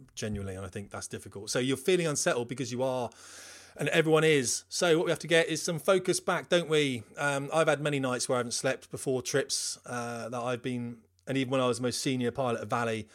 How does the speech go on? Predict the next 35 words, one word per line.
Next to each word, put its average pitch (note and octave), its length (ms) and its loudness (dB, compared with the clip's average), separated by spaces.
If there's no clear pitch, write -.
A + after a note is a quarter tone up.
I A#2+ 60 0
was A2+ 340 0
O B2+ 80 2
C A#2+ 160 -2
standards, B2 520 -2
so - 120 0
everyone A#2+ 320 2
looked B2 180 -2
to B2+ 60 -8
me A#2+ 180 -2
to G2+ 80 -8
set - 220 -2
the B2 60 -6
standards. C3 500 -2
So B2+ 100 0
you A#2+ 160 -2
can B2+ 120 -2
understand A#2+ 680 -2
I C3 120 2
didn't C3 180 0
wanna B2 240 2
trip - 220 2
up D3+ 160 0
and G2+ 100 -10
fail. A2+ 480 2
But D3+ 120 -6
the C#3 60 0
way E3 140 6
I D#3 60 8
got D3 140 6
over C#3 180 6
that C3+ 240 4
was G#2+ 200 -2
by A2+ 140 -4
saying, A2 480 -2